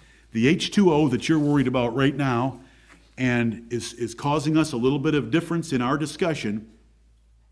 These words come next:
you're gonna be thirsty again after you drink from this well.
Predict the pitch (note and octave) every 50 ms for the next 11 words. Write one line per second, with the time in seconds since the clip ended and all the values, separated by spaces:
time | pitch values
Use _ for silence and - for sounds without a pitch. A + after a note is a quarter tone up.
0 | _ _ _ _ _ _ _ - B2+ B2+ A#2+ A#2+ C#3 C3+ B2+ B2+ B2 - D3 D3
1 | C#3 D3 - C#3 C#3 B2+ B2 C#3+ C#3+ C3+ A#2 A2 - - A#2 A#2 G2+ A2 B2 A#2+
2 | A#2 - - A#2 A2 A2+ A2+ - A#2+ B2+ A#2+ G#2+ F2+ E2 D#2+ -